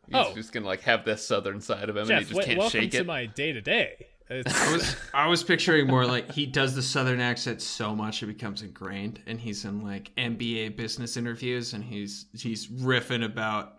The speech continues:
Speaker 3: <laughs> just going straight into his Southern
Speaker 1: Business.
Speaker 3: accent.
Speaker 1: He's riffing on Elon Musk and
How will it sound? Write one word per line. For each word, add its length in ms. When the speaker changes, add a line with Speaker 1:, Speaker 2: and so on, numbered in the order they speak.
Speaker 3:
<laughs> 1300
just 260
going 180
straight 360
into 220
his 180
Southern 260
Speaker 1:
Business. 240
Speaker 3:
accent. 160
Speaker 1:
He's 140
riffing 320
on 160
Elon 300
Musk 320
and 180